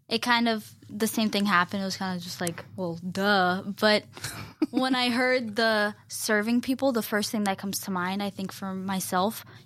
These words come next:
is just volunteering. And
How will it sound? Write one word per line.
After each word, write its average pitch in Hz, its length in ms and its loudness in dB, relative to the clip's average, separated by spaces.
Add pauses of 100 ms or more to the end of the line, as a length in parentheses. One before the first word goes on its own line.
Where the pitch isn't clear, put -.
(120)
is 190 500 0
just - 220 -4
volunteering. 190 960 2 (180)
And 190 380 0